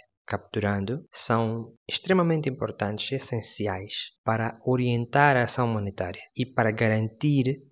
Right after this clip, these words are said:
que a ajuda chegue às pessoas certas, no momento certo e informar de, a longo prazo, não é? Para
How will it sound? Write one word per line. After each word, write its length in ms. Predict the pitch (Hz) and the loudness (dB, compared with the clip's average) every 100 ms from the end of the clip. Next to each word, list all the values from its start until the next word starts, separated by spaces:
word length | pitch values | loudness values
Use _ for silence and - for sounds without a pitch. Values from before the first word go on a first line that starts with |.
| _ _ _ | _ _ _
que 160 | - 110 | -2 0
a 100 | 101 | 2
ajuda 760 | 101 90 113 113 120 120 123 139 _ _ | 0 0 2 2 2 -2 -4 -12 _ _
chegue 340 | - - 120 | -6 -2 -2
às 140 | 117 - | -4 -4
pessoas 500 | - - 135 127 - | -6 -4 -2 -2 0
certas, 520 | 165 175 - 185 170 - - _ _ - | 2 0 0 -6 -4 -6 -12 _ _ -4
no 100 | 110 | 0
momento 380 | 110 117 123 113 | 2 2 0 -4
certo 680 | - 123 139 151 - 175 - _ - | 0 4 4 0 -4 -6 -6 _ -8
e 480 | 127 127 143 - 131 | -4 -2 -4 -4 -6
informar 880 | - - 120 117 117 127 147 156 165 - _ | -4 -2 0 2 2 4 2 -2 -8 -18 _
de, 220 | - 110 104 101 101 | -6 0 2 2 -2
a 120 | 98 104 | -4 0
longo 340 | 107 131 117 | 4 4 2
prazo, 440 | - 107 101 92 92 | 0 2 0 -2 -2
não 100 | 110 | -2
é? 200 | 156 170 _ _ _ _ _ | -2 -6 _ _ _ _ _
Para 440 | - 120 120 120 | -2 0 0 -2